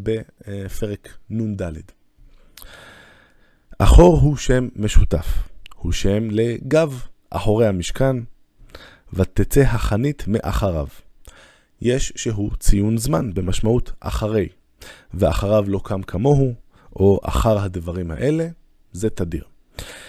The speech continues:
כן הוא במשמעות ההליכה אחרי מישהו והיציאה בעקבותיו לנהוג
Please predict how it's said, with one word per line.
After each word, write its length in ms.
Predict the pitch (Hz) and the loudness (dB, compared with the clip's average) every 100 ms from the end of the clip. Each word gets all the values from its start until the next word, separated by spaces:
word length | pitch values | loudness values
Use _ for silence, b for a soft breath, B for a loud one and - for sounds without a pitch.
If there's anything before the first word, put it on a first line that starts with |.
| B B | B B
כן 160 | - 165 | 4 6
הוא 120 | 185 | 6
במשמעות 540 | 139 123 120 117 120 - | 4 6 6 6 6 8
ההליכה 480 | 98 101 101 131 | 6 2 2 0
אחרי 340 | 123 - 104 101 | -2 -6 -6 -4
מישהו 600 | 95 95 - 95 143 165 | -4 -4 -2 0 0 0
והיציאה 480 | 101 95 - 101 110 | 0 0 0 0 0
בעקבותיו 580 | 113 110 104 110 156 156 | 0 -2 -4 0 0 0
לנהוג 380 | 110 107 139 | -2 0 0